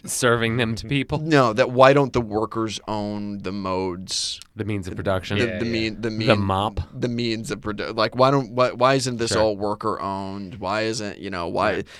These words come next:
Speaker 2: Because that's, 'cause that's the only way that you're ever gonna get equitable treatment for the work. Yada, yada,
Speaker 1: Right.
Speaker 2: yada.
Speaker 1: Sure,
Speaker 2: There's,
Speaker 1: sure.
Speaker 2: there's all those, all those sorts of themes. Um, all right. So last question, what's one habit you wish you could adopt?
Speaker 1: Oh, man.
Speaker 2: Gentlemen,
Speaker 1: Yeah,
Speaker 2: hit me.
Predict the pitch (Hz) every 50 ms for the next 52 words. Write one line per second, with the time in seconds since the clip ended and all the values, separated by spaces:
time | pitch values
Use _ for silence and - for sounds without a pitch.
0 | - - - 135 107 123 113 98 - 113 113 110 - - 120 - 123 110 107 117
1 | 120 - - 120 - 104 117 117 117 120 117 110 107 107 107 98 95 101 98 92
2 | 92 107 101 101 101 101 101 101 87 87 - - 110 104 98 104 101 - - 104
3 | 95 90 95 - - 98 95 98 95 87 90 95 87 87 85 80 78 78 92 90
4 | 76 71 69 71 80 - - - 214 - - - - - - - - 143 - 143
5 | 147 147 139 131 113 - - - - 117 131 135 127 127 113 - - - - -
6 | - - - 65 58 57 - - - _ _ - - _ _ - 101 110 110 113
7 | 113 113 113 113 107 - - - - _ _ - 131 123 107 98 - - 135 135
8 | - - - - - 135 151 175 190 160 - - 180 160 147 - - 131 117 113
9 | 113 110 - - - _ _ - 120 127 147 185 214 - - - 156 139 143 170
10 | 180 185 175 160 160 156 156 139 123 117 - 107 117 120 117 117 135 143 160 143
11 | - - - - 131 131 131 - - 135 117 107 101 - - 90 95 90 - -
12 | - _ - - - 92 95 98 95 113 117 135 147 139 120 107 85 - - _
13 | _ 110 110 117 117 117 160 180 - 180 156 110 -